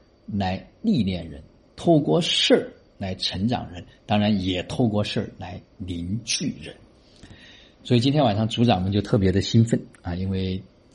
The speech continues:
听完上午的课程，包括晚上我们的讨论，如何把这个东西彻底的落下来，以及我们每个人所要走的阶段，有的人可能是花三年，有的人可能是花五年，有的人可能是花十年，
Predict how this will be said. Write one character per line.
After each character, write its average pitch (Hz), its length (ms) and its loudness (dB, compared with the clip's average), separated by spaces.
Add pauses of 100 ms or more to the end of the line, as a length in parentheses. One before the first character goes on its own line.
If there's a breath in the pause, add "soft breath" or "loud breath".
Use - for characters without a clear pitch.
(180)
听 110 160 0
完 101 140 2
上 113 200 0
午 95 60 -4
的 98 80 -4
课 107 180 -4
程， 87 280 -8
包 101 100 -6
括 101 100 -2
晚 92 200 -4
上 98 160 -2
我 87 40 -6
们 85 80 -8
的 98 120 -6
讨 - 260 -10
论， 87 260 -6
如 95 160 -4
何 101 200 -2
把 98 160 0
这 104 120 0
个 95 100 -4
东 92 140 -6
西 90 220 -8
彻 - 280 -2
底 107 180 -6
的 90 100 -8
落 135 300 0
下 - 240 -6
来， - 100 -20 (200 loud breath)
以 101 80 -4
及 156 160 0
我 127 120 4
们 120 140 2
每 110 300 2
个 185 140 4
人 104 180 4
所 90 160 -2
要 110 100 2
走 76 240 -4
的 92 80 -4
阶 120 220 2
段， 120 180 0 (160 loud breath)
有 117 140 4
的 208 80 6
人 190 160 4
可 113 100 0
能 101 140 0
是 127 100 -2
花 131 180 0
三 131 240 0
年， 95 200 -2
有 104 120 -2
的 151 80 2
人 143 140 2
可 92 140 -6
能 92 100 -6
是 107 60 -2
花 117 200 -2
五 87 200 -2
年， 95 160 -6
有 104 100 2
的 165 80 4
人 151 160 4
可 110 120 -2
能 95 120 -4
是 107 60 -2
花 127 220 -2
十 - 260 0
年， 98 180 -2